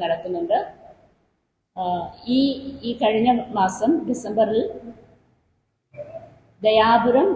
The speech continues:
സ്കൂളിൽ വെച്ച് നടന്ന ഗ്ലോബൽ ഇന്ത്യൻ ഡിജിറ്റൽ ഫെസ്റ്റിൽ വെച്ചാണ്, ഉം, മാസ്റ്റർ മുഹമ്മദ് സ്വാലിഹ് പി സി ഈ ഒരു മത്സരത്തിൽ പങ്കെടുക്കാനുള്ള യോഗ്യത നേടിയത്.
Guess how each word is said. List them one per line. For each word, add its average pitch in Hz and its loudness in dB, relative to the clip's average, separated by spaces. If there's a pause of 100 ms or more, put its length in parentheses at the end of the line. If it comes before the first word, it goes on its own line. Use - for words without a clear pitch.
(100)
സ്കൂളിൽ 220 0
വെച്ച് 202 -4
നടന്ന 185 0 (520)
ഗ്ലോബൽ 214 2 (440)
ഇന്ത്യൻ 214 -2 (160)
ഡിജിറ്റൽ 214 -6
ഫെസ്റ്റിൽ 214 -12
വെച്ചാണ്, 185 -2 (1160)
ഉം, 180 -8
മാസ്റ്റർ 196 0
മുഹമ്മദ് 214 0
സ്വാലിഹ് 208 0
പി 196 -10
സി - -8 (800)
ഈ 240 2 (280)
ഒരു 208 6 (1600)
മത്സരത്തിൽ 208 -2
പങ്കെടുക്കാനുള്ള 190 0 (180)
യോഗ്യത 185 -2
നേടിയത്. 123 -8